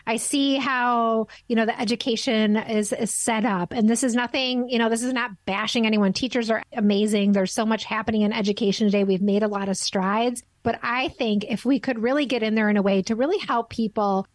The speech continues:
to figure out what their actual personal passions are, right? Like, what is it? Instead of saying, "Hey, you gotta be good at everything. You gotta get straight A's," right? You know, those are some of the things that I really lived with and why I ended up on the path I went on. So sometimes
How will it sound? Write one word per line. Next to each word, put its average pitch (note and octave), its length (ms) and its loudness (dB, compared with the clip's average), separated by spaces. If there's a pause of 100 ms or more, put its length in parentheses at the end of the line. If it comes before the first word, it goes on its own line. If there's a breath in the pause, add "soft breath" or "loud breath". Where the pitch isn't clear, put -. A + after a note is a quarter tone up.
(120)
to A3 100 0
figure A#3+ 300 -2
out A#3 200 -2
what A3+ 400 -2
their B3+ 240 0
actual A#3 420 -2
personal A3+ 520 0
passions G3 640 0
are, A3+ 540 -2 (320 loud breath)
right? A#3 180 0
Like, A3 160 0
what A3+ 340 0
is B3+ 200 0
it? A3 120 -2
Instead B3 280 0
of C#4+ 80 -4
saying, C4+ 240 -4
"Hey, C4 180 -4
you C4+ 160 -6
gotta D#4+ 220 -2
be E4 100 0
good D4+ 200 0
at C#4+ 140 0
everything. C#4 440 0
You A#3 80 0
gotta C#4+ 240 -2
get D4 200 -6
straight C#4+ 420 -2
A's," B3+ 380 0
right? A3 240 -2 (300 loud breath)
You A3+ 140 0
know, A#3 100 4
those A#3+ 180 2
are C#4 100 0
some C4 160 0
of B3 40 4
the A#3+ 60 2
things A#3 260 -2
that G#3 260 0
I A3 280 -2
really G3+ 340 2
lived F#3 220 0
with G3 180 2
and G3 140 2
why G3 160 0
I G#3 40 0
ended G#3 240 0
up G#3+ 140 -2
on G3+ 80 2
the G3+ 80 2
path G#3 300 -4 (100)
I A#3 200 -2
went G#3 180 2
on. F3+ 120 0
So G#3+ 140 0
sometimes A3 800 0